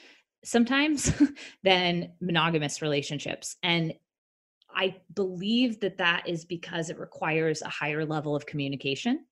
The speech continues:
And so the work gets put in to be able to do that. I think that if people who chose to be in monogamous relationships did as much work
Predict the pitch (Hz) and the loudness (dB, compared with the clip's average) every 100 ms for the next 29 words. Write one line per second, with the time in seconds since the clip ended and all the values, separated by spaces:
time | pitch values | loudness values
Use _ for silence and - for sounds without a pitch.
0 | _ _ _ _ - 190 170 180 165 160 | _ _ _ _ -2 -2 2 4 6 6
1 | 160 - 180 160 156 165 165 - - - | 2 2 2 2 2 2 2 -6 -10 -4
2 | 156 - - 160 147 131 123 - _ - | -4 -4 -2 0 0 0 -2 -8 _ -2
3 | 160 143 139 127 131 131 135 123 - - | -2 0 -2 -2 -6 -8 -8 -8 -10 -14
4 | _ _ _ - - - 175 - 185 - | _ _ _ -20 -12 -4 0 2 0 4
5 | 175 165 - 170 165 170 156 160 151 - | 6 4 2 -4 0 0 0 -2 -2 -6
6 | - 165 160 143 143 165 - 165 143 139 | 0 2 4 2 0 -4 -6 -4 -2 -2
7 | 139 139 147 285 247 135 - 151 139 143 | -4 -2 0 0 0 -2 -6 -2 -2 -2
8 | 151 143 151 - 160 139 156 151 170 - | -8 -8 -10 -10 -14 -2 2 2 0 -4
9 | 156 143 156 139 - - 143 147 220 - | -6 -4 -4 -4 -6 -8 -4 -4 -6 -14